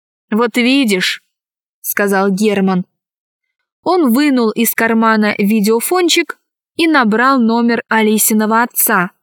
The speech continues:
"Слушай, Игорь", сказал он, "я у тебя хочу дочку украсть на полдня, а к утру верну".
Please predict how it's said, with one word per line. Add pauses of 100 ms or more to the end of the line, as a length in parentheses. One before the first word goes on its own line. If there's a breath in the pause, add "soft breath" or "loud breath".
(880)
"Слушай,
Игорь", (200)
сказал
он, (760)
"я
у
тебя
хочу
дочку
украсть
на
полдня, (520)
а
к
утру
верну".